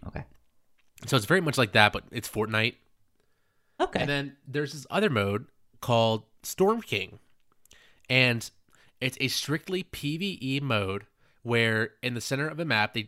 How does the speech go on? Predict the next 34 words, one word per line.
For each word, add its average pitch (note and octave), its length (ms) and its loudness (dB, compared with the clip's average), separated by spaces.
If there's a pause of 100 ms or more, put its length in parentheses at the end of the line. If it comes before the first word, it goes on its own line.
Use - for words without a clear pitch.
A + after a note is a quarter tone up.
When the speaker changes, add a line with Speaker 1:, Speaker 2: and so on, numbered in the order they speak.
Speaker 2:
updated C#3 280 -4
the C3+ 60 -4
middle A#2+ 280 -6
island A2+ 400 -10 (380)
to C#3+ 100 -6
be A#2+ 380 -4 (140)
almost C3 320 -8
like - 220 -10
a A2 60 -10
boss A2+ 400 -2
room G2 300 -10 (480)
where A#2 180 0
this G#2+ 260 -4
huge F#3 500 -4
storm D3 540 0
giant A2+ 440 -2
comes C#3+ 260 -4
out C#3 120 2
of C#3 40 -4
the C#3+ 60 -4
ground G2+ 540 -2 (580)
and G2+ 200 -8
you A2 220 -2
have, A#2+ 280 -2
you C3 280 2
and G#2+ 220 -2 (380)
tw-, - 340 -6
eleven A2+ 320 0
other D3 100 -2
people B2 260 -2
have G2+ 140 -6
to - 60 -12
kill G#2 280 -6
it. - 280 -16